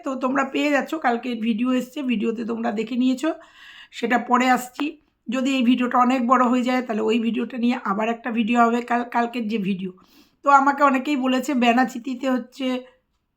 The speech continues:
হ্যাঁ, বেনাচিতিতে হচ্ছে ওই যে, যে, আহ, চপের দোকানটা। যাই হোক, অনেক ধন্যবাদ তোমাদের এইভাবে আমাকে বলার। এদের, আহ, যেটা আজকে বলবো, আজকে একটা ভয়েস দেবো বন্ধুরা।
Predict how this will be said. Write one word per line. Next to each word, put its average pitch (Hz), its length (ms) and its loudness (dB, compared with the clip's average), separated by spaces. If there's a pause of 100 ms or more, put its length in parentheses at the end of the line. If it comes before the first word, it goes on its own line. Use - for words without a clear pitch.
(1000)
হ্যাঁ, 196 180 -2
বেনাচিতিতে 226 720 -4
হচ্ছে 247 240 -8
ওই 262 80 -4
যে, 208 200 0
যে, 208 280 -2 (120)
আহ, 196 140 -6
চপের 247 380 -2
দোকানটা। 214 400 -6
যাই 233 220 -2
হোক, 302 140 -6
অনেক 233 240 -2
ধন্যবাদ 226 460 2
তোমাদের 220 280 -2
এইভাবে 214 360 -2
আমাকে 208 380 -4 (560)
বলার। 214 280 0 (340)
এদের, 330 400 2
আহ, 240 340 -4
যেটা 247 260 0
আজকে 254 240 -2
বলবো, 233 320 2
আজকে 247 420 -4
একটা 285 160 -4
ভয়েস 247 400 0
দেবো 285 240 0
বন্ধুরা। 269 380 4